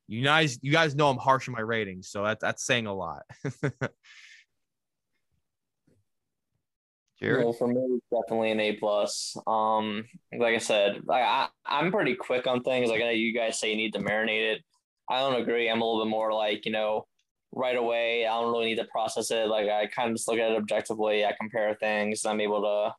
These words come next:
Speaker 3: in my opinion, like, rarely changes. So for me, I'm able to confidently say that this is my third favorite M C U movie. I'm surprised it ranked so high, but, like, 'cause I was hyped, but, like, I was worried going into it that it might be disappointing, and it exceeded the hype, and it was already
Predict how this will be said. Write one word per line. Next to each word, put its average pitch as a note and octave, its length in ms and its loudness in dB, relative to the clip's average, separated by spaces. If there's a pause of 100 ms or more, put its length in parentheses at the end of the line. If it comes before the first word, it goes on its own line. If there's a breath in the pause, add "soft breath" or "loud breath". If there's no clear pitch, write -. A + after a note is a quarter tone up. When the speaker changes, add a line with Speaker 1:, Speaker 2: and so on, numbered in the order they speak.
Speaker 3:
in A#2+ 60 -4
my A#2+ 140 0
opinion, A#2 420 -2
like, G#2+ 180 0
rarely G#2+ 300 2
changes. G#2+ 460 -2
So A2+ 200 0 (520)
for C#3+ 80 0
me, D3+ 220 2
I'm C3+ 160 2
able B2+ 240 2
to A#2+ 80 -6
confidently A#2+ 480 0
say A2+ 320 0
that A2 160 2
this G#2+ 180 0
is A2+ 120 0
my G#2+ 140 0
third G#2+ 280 -2
favorite G#2+ 240 0
M G#2+ 100 0
C G#2 220 -4
U G#2+ 80 0
movie. G#2+ 340 0
I'm G#2+ 120 0
surprised B2 420 -2
it A2 80 0
ranked A2 260 0
so G#2+ 160 0
high, G#2+ 480 0
but, A2 300 -2
like, G#2+ 420 0
'cause G2+ 200 -2
I C3 80 0
was D3 160 0
hyped, B2 420 0
but, A2 140 0
like, G2+ 40 0
I A2 120 2
was A2+ 160 -2
worried A#2 440 -2
going A2+ 220 0
into B2+ 280 0
it G2 80 0
that G2+ 120 0
it G2+ 60 -2
might G#2+ 160 -2
be A2+ 80 -2
disappointing, G#2+ 640 0
and G#2 180 -2
it A2 140 0
exceeded C3 420 0
the F#2+ 60 0
hype, G#2+ 340 0
and G2+ 80 -2
it G2+ 60 0
was G#2 120 -2
already A2 500 0